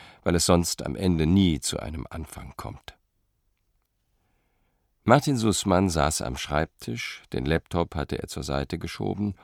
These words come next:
und drückte aus zwei verschiedenen Tuben Senf auf einen Teller, einen scharfen englischen und einen süßen deutschen, und fragte sich,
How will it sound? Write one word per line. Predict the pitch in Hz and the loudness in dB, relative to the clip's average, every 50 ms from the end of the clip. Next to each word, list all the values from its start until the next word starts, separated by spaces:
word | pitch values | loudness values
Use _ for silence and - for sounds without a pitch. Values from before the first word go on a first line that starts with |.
| - - - - _ _ _ _ _ _ | -20 -20 -20 -20 _ _ _ _ _ _
und | - 113 107 98 - | 2 2 2 4 2
drückte | 117 147 151 - - - 127 - - | 2 2 2 0 0 -2 0 0 0
aus | 90 92 - - | -2 -4 -4 -4
zwei | - - 95 98 120 131 | 0 4 6 6 6 4
verschiedenen | - 120 104 - - 107 104 95 95 92 87 78 | 2 -4 -6 -4 -2 -4 -2 -2 -2 -2 -4 -4
Tuben | - - - 104 98 90 85 101 107 110 - - | -6 -6 -4 -2 -2 0 0 0 0 0 -2 0
Senf | 87 92 90 78 69 62 - - - - - - _ | 2 4 4 4 2 -2 -6 -12 -18 -20 -20 -14 _
auf | - 73 - - | -10 -10 -10 -10
einen | - - 76 78 78 76 | -12 -12 -10 -10 -10 -10
Teller, | - - 76 67 64 60 60 60 - _ - - - - - | -8 -6 -6 -4 -4 -4 -6 -8 -10 _ -20 -20 -20 -20 -8
einen | - 85 90 87 82 78 | -2 0 2 2 2 0
scharfen | - - 92 87 82 - - 78 | 2 2 2 2 2 0 -2 -4
englischen | 53 80 82 78 76 82 - - - 127 135 135 135 | -2 -2 0 0 0 -2 -2 -4 -4 -4 -4 -4 -4
und | 117 117 113 - - - | -4 -6 -6 -6 -8 -6
einen | - 85 90 98 104 | -4 -2 -2 0 -2
süßen | 98 90 98 95 92 - - 127 110 | -2 -4 -4 -4 -6 -6 -6 -6 0
deutschen, | 107 98 78 69 - - - - - 60 62 - - - - | 2 2 2 2 0 -2 -6 -6 -6 -8 -8 -10 -12 -12 -10
und | 90 82 - | -10 -10 -8
fragte | - - 110 104 98 - _ - - | -4 2 2 4 4 2 _ -4 -4
sich, | 76 82 113 135 - - - | -4 -2 -4 -4 -6 -8 -12